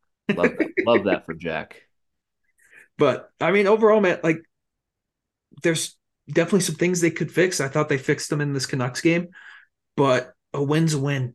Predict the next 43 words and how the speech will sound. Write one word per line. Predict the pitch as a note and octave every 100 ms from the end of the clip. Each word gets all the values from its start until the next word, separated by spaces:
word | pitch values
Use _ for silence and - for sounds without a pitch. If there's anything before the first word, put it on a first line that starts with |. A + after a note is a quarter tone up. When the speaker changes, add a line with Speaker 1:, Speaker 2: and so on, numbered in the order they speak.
| -
Speaker 2:
and | C3 C3
they | D3
just | D3+
needed | D3+ C#3+
to | C3
see | B2+ C3
one | A2
go | A#2+
through | A#2 A#2
the | A2+
hoop. | A2+ - - _ _ _ _ -
Speaker 1:
Yep. | - - - _ _ _ _ _ _ -
That's | F#2+ -
exactly | G#2+ A#2+ B2 C3
what | C3 B2+
it |
was. | C#3+ B2+ F#2+
I |
mean, | F#2+
it | F#2
was | G#2 G2+
not | G2+ A2+
a |
pretty | - - A2 A#2+
win | A2 A2+ B2 A#2+
by | F2+ F#2 F2
any | F2 G#2 A2
stretch | - G#2+ G#2
of | G#2
the | G#2+
imagination. | G2+ G#2 G#2 F#2+ G2 G2+
It | F2+
was | E2+
not | F2+
against | F#2+ G2 G2
a | G2
good | F#2 F2 F2+ F#2+ G2+
team. | - F#2 F#2+ G#2 G2+ _ _
And | - E2 D#2+ D#2 D#2 - - - _ -
even, | G2+ A2 -
like | G2+
you | G#2+
say, | G#2 C3+